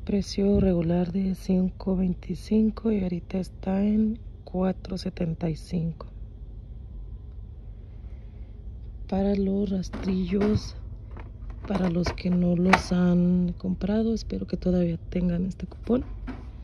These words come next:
Para estos tenemos un cupón de cuatro dólares,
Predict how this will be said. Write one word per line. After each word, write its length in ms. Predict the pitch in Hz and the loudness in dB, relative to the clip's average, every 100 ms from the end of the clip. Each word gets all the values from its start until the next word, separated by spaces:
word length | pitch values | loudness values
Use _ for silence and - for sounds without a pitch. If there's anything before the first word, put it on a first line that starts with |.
| - - - - - - - - - - - - - - - - | -12 -10 -10 -10 -12 -12 -14 -14 -12 -12 -10 -10 -10 -10 -12 -8
Para 260 | - 208 214 | -2 0 2
estos 840 | 208 208 - - - 226 214 - - - - - - - - - - - - - - - - - - - - - - - - - - - - - - | 0 -2 -4 -10 -4 -4 -4 -10 -12 -12 -12 -12 -10 -10 -12 -14 -14 -14 -12 -10 -10 -10 -8 -8 -8 -6 -8 -8 -10 -10 -12 -14 -14 -14 -12 -10 -6
tenemos 760 | - 180 175 180 190 202 220 226 - - - - | 0 2 4 4 4 4 4 0 -6 -12 -12 -6
un 120 | - 196 | -2 0
cupón 400 | 185 - 202 196 | -2 0 2 4
de 140 | 196 | 2
cuatro 520 | - 180 175 - 196 | -2 -4 -4 0 2
dólares, 600 | 190 196 202 208 233 240 | 4 4 4 2 -2 -8